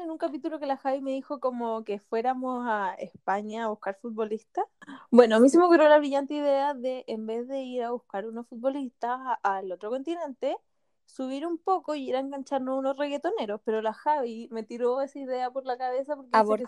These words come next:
Speaker 1: son
Speaker 2: la
Speaker 1: muy
Speaker 2: visio-,
Speaker 1: kuma.
Speaker 2: la misión, básicamente, porque sí, sí.
Speaker 1: No, buena, a mí, a mí me gusta, como que tiene su algo.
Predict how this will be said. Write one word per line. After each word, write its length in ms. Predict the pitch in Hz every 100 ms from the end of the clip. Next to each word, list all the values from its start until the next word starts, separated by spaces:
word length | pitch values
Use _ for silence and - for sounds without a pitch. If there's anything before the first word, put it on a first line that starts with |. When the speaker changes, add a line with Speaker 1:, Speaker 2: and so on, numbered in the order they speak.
| 233
Speaker 1:
son 60 |
Speaker 2:
la 100 | 233
Speaker 1:
muy 80 | 226
Speaker 2:
visio-, 180 | 233 208
Speaker 1:
kuma. 200 | 185 202
Speaker 2:
la 140 | 208
misión, 560 | 208 202 - 202 185 262 _ _
básicamente, 480 | 202 196 196 196 277
porque 380 | 214 196 190 175
sí, 320 | - 185 170 - _ -
sí. 40 |
Speaker 1:
No, 360 | 240 240 254 571
buena, 760 | 254 220 226 220 214 214 214 214
a 120 | -
mí, 120 | 233 269 302
a 60 | 254
mí 100 | 247
me 140 | 294
gusta, 500 | 254 269 _ - 208
como 180 | 202 226
que 60 | 220
tiene 220 | 240 269
su 180 | 269 247
algo. 380 | 247 226 226